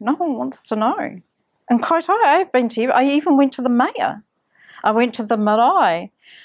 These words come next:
I eventually contacted Pete, Pete Smith when I saw his video of how he talked about his sexual abuse.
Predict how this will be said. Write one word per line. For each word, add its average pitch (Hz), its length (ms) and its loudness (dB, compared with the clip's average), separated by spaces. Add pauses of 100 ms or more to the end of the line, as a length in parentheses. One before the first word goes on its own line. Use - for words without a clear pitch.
(240)
I 214 160 2
eventually 247 440 0
contacted 247 640 -4
Pete, 233 360 -4 (200)
Pete 240 200 -2
Smith 302 420 -4
when 208 120 0
I 190 420 -2 (120)
saw 220 400 0
his 208 560 -4 (1080)
video 220 560 2
of 190 460 2
how 202 480 0
he 214 320 -2
talked 247 320 -6
about 214 220 -2
his 349 200 -2
sexual - 400 -6
abuse. - 640 -12